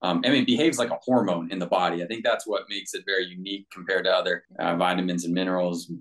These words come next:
What are, what would be the other areas of priority, right? Specifically with, I, depression, let's say,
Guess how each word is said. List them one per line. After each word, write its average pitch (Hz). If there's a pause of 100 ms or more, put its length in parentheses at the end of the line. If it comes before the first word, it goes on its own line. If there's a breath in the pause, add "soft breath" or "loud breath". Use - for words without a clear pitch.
(160)
What 175
are, 185
what 202
would 202
be 175
the 160
other 147
areas 127
of -
priority, 120
right? 95 (200)
Specifically 127
with, 104
I, 107 (240)
depression, 156
let's 92
say, 85